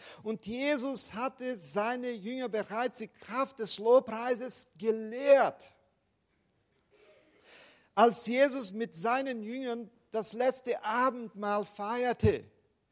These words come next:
was hat Jesus nach dem Feier getan?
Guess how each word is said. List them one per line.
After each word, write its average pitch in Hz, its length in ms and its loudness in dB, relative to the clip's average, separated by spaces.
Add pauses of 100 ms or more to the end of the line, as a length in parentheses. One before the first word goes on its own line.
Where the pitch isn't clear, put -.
(380)
was 226 420 0
hat 233 220 -6
Jesus 233 640 2 (420)
nach 220 360 -4 (220)
dem 214 160 -2
Feier 226 480 -4 (180)
getan? 208 560 0